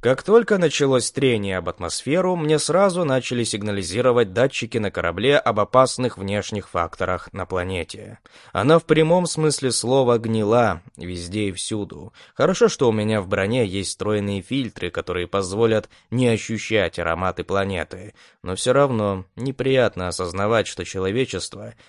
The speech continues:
целенаправленно уничтожило целую планету ради опытов и экспериментов.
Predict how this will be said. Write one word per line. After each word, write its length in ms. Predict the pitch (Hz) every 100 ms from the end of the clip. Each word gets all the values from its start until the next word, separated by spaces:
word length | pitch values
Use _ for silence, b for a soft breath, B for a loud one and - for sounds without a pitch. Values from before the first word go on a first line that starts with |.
| b
целенаправленно 920 | - 123 117 113 113 123 123 117 113
уничтожило 680 | 107 101 - 117 95 104 101
целую 400 | - 110 104 98
планету 640 | 98 101 127 123 92 - - b -
ради 300 | 90 82 82
опытов 560 | 107 120 113 107 101 _ -
и 180 | - 90
экспериментов. 1000 | - 98 95 90 78 80 - 98 -